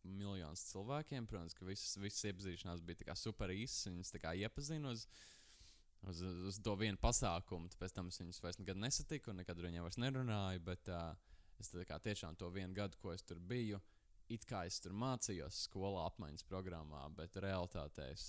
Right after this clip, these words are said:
ā, nu, burtiski tā kā visa mana filmogrāfija, visām filmām, kuras esmu strādājis kā kaut kāds tur asistents vai skaņotājs vai gaismotājs,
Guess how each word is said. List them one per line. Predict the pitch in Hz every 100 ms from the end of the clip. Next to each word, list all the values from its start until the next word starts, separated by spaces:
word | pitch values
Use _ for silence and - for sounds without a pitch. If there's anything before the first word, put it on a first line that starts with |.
| -
ā, | 95 95 71 67 - - - - - -
nu, | 98
burtiski | 87 107 117 85 85
tā |
kā | 71
visa | 82 101 -
mana | 87 80
filmogrāfija, | - 107 113 104 85 73 76 - 65 69
visām | 87 - 69 78
filmām, | - 98 101 87 78
kuras | 87 82 87
esmu | -
strādājis | - 104 104 92 73 73 -
kā | 65
kaut | - 71
kāds | 60
tur | - 76
asistents | 95 - - - 71 -
vai | 85
skaņotājs | - 95 87 80 67 -
vai | 73
gaismotājs, | 92 92 90 78 80 67